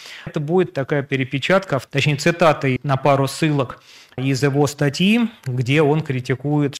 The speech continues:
Рахманинова, который к этому моменту уже эмигрировал, и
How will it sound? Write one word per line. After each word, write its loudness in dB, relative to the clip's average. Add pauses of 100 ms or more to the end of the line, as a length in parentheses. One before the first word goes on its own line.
(120)
Рахманинова, 4
который -2
к -8
этому -4
моменту 0
уже -2
эмигрировал, 2
и 0